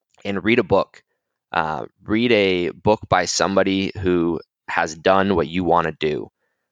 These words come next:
Um, take an online course. I mean, there are so many,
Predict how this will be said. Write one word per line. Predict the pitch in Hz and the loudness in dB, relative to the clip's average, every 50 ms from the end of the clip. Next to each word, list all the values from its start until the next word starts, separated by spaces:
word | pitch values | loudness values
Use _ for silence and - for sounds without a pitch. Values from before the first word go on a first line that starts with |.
| _ _ - | _ _ -6
Um, | - 80 71 71 60 50 55 53 - _ _ _ _ _ _ | -4 -4 -2 -2 -4 -6 -8 -12 -18 _ _ _ _ _ _
take | - - 110 120 127 - - - _ - | -2 0 0 0 0 -2 -8 -12 _ -10
an | - - | -4 -2
online | - 92 98 101 98 95 92 87 - | 0 2 2 2 2 0 0 -2 -4
course. | - - 90 92 76 60 57 - - - | -4 0 2 2 2 0 -2 -6 -8 -8
I | 80 | -6
mean, | 85 87 90 | -6 -2 0
there | 92 90 90 | 2 2 2
are | 87 | 0
so | - - - 104 104 | -2 0 0 2 2
many, | 110 110 107 107 101 98 95 95 - | 2 2 0 0 0 0 -2 -4 -6